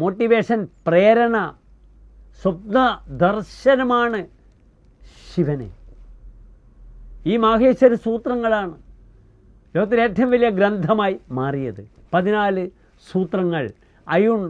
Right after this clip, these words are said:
റിലിക്, യയോങ്, അയ്യൗച്ച്, ഹയവരട്ട്, ലണ്, ഞമങ്ങണനം,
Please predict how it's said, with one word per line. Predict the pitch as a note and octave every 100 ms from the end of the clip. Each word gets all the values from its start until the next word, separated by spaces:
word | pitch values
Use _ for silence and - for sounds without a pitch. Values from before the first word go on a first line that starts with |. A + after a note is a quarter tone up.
| D3+
റിലിക്, | F#3 G3+ E3+ - _ _ -
യയോങ്, | F3 G3 G#3+ F3 C#3+ -
അയ്യൗച്ച്, | E3 F#3+ A3 G3 A#2+ _ _ - _ _ -
ഹയവരട്ട്, | F#3 G#3 A#3 A3+ A3 G#3 G3+ F3
ലണ്, | F3+ G3+ F#3+ B2+ _ _ _ -
ഞമങ്ങണനം, | D#3+ F3 G3 A3 A3 G#3+ G#3 G#3+